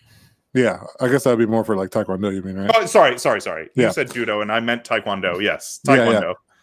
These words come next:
Speaker 1: That's
Speaker 2: Yeah,
Speaker 1: a little bit like fencing, too. I, I actually know a guy who was an Olympic hopeful for fencing.
Speaker 2: Oh,
Speaker 1: And he
Speaker 2: that's
Speaker 1: always
Speaker 2: awesome.
Speaker 1: talks about, yeah, he always talks about, like,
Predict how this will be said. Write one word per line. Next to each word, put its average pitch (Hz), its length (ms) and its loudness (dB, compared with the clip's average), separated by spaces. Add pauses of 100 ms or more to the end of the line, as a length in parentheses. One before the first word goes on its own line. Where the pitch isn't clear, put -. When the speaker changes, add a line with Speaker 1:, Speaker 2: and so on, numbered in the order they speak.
(180)
Speaker 1:
That's 147 200 2
Speaker 2:
Yeah, 160 40 4
Speaker 1:
a - 0 -
little 170 120 6
bit 156 120 4
like 131 160 2
fencing, 143 460 -2
too. 131 220 2
I, 120 60 2 (160)
I 139 40 4
actually 135 220 -2
know 127 200 2
a 123 60 -2
guy 117 200 0
who 113 100 2
was 113 120 0
an 113 80 -2
Olympic 110 440 -2
hopeful 120 420 -4
for 101 180 -8
fencing. 107 520 -4 (340)
Speaker 2:
Oh, 160 60 6
Speaker 1:
And 208 80 6
he 113 40 4
Speaker 2:
that's 117 100 4
Speaker 1:
always 120 220 2
Speaker 2:
awesome. - 40 -4
Speaker 1:
talks 113 280 0
about, 110 440 0
yeah, 123 240 2
he 113 80 2
always 120 160 2
talks 110 260 0
about, 107 220 0
like, 101 140 -4